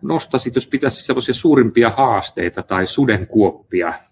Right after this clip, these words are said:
verkkotapahtuman, hybriditapahtuman toteuttamisessa nostaa? Mistä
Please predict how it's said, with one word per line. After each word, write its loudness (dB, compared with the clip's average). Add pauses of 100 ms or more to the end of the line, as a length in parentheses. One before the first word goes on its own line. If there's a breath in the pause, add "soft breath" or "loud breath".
(580)
verkkotapahtuman, -6
hybriditapahtuman -6
toteuttamisessa -8 (220)
nostaa? -10
Mistä -4